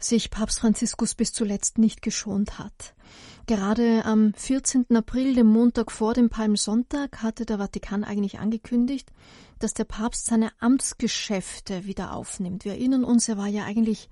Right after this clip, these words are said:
fünf Wochen im Krankenhaus gewesen mit einer schweren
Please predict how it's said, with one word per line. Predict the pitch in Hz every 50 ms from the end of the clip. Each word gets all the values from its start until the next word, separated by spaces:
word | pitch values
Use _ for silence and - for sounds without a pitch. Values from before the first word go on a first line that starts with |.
| _ _
fünf | - - - - 240 233 254 254 - - - - - - _
Wochen | - 202 196 196 196 - - - 277 269 262 254 226 - - - - - - _ _
im | - 226 208 -
Krankenhaus | - - 214 233 - - 254 233 220 208 202 -
gewesen | - 220 196 196 190 208 220 240 233
mit | 226 214 214
einer | 202 202 208 196
schweren | - - 214 208 226 247 247 247 233 226